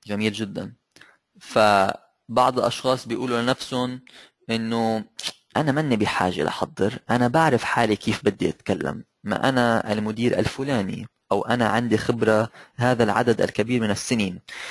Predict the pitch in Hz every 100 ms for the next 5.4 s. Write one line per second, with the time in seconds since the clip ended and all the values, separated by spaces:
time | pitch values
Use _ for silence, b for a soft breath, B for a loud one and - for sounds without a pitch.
0 | B 131 185 226 254 254 226 226 208 233
1 | 180 - 165 202 202 165 175 170 170 190
2 | - _ _ _ _ _ _ _ _ _
3 | _ _ _ _ _ - 117 143 - 143
4 | 131 160 151 123 - 135 143 233 143 107
5 | 110 117 139 226